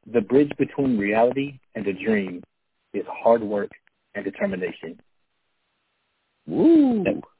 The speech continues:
Speaker 1: that, that's it, brother.
Speaker 2: Woo!
Speaker 1: That's all I've got.
Speaker 2: That's awesome. Mic drop. Thank you, brother. <laughs> That's awesome.
Speaker 1: Yeah.
Speaker 2: Thank you. I appreciate it so much. All right, Josh, you have a great night, brother. All right. Uh, kiss all the kids and, uh,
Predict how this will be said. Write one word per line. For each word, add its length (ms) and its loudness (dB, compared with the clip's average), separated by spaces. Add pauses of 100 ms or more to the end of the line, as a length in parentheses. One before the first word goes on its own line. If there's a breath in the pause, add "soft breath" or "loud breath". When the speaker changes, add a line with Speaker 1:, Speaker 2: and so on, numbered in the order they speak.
(480)
Speaker 1:
that, 280 -4
that's 160 -8
it, 160 -6
brother. 180 -2
Speaker 2:
Woo! 200 2
Speaker 1:
That's 160 0
all 140 4
I've 120 2
got. 140 4
Speaker 2:
That's 220 2
awesome. 580 4
Mic 320 4 (200)
drop. 520 2
Thank 220 0
you, 100 -4
brother. 400 0 (100)
<laughs> 120 -20
That's 240 -2
awesome. 340 0
Speaker 1:
Yeah. 100 -2
Speaker 2:
Thank 240 0
you. 60 -2
I 80 2
appreciate 440 0
it 140 -8
so 140 -4
much. 220 -2 (560 soft breath)
All 100 6
right, 260 4
Josh, 280 0 (300)
you 140 -4
have 120 0
a 40 -6
great 300 -4
night, 280 -8
brother. 360 -2
All 100 -6
right. 300 -2
Uh, 220 -6 (260)
kiss 180 -4
all 160 0
the 80 -6
kids 360 -2 (180)
and, 280 -6
uh, 100 -4